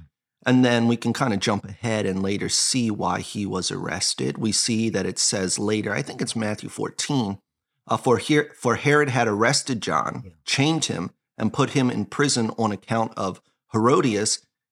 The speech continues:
Speaker 1: hi-, uh, his brother Philip's wife."
Speaker 2: Yeah.
Speaker 1: All the family.
Speaker 2: Yeah, that's right.
Speaker 1: <laughs>
Speaker 2: Yeah.
Speaker 1: "Since John had been telling him, 'It's not lawful for you to have her.'"
Speaker 2: Mm-hmm.
Speaker 1: Though Herod wanted to kill John, he feared the crowd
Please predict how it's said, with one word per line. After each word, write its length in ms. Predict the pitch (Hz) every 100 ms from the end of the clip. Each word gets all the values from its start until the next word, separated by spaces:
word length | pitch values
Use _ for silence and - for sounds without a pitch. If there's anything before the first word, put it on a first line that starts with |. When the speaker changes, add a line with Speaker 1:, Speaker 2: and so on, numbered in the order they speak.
| _
Speaker 1:
hi-, 120 | 120 -
uh, 380 | - 120 113 107
his 260 | 101 113 -
brother 400 | 123 120 117 113
Philip's 560 | - 117 104 98 -
wife." 460 | 101 104 101 - _ _
Speaker 2:
Yeah. 240 | 92 98 -
Speaker 1:
All 140 | 98
the 60 | 92
family. 400 | - 92 78 - _ - -
Speaker 2:
Yeah, 140 | 101 254
that's 280 | 339 -
right. 200 | 113 101 -
Speaker 1:
<laughs> 60 | -
Speaker 2:
Yeah. 180 | 95 101 - _ _ -
Speaker 1:
"Since 340 | - 175 165
John 320 | - 156 170
had 200 | 160 143
been 140 | 139 120
telling 400 | - 190 196 120
him, 340 | 90 87 - - _ _ _
'It's 200 | 120 117
not 240 | 131 147 135
lawful 400 | 135 - 120 110
for 160 | 117
you 220 | 107 113
to 100 | 113
have 340 | 101 113 110 -
her.'" 240 | 58 - _ _ _
Speaker 2:
Mm-hmm. 240 | 98 87 82
Speaker 1:
Though 160 | 151 143
Herod 400 | 143 190 226 165
wanted 240 | 143 120
to 80 | 110
kill 380 | - - 233 220
John, 380 | 113 90 73 -
he 220 | _ -
feared 400 | 117 - 135 151 151
the 60 |
crowd 500 | 143 156 147 - -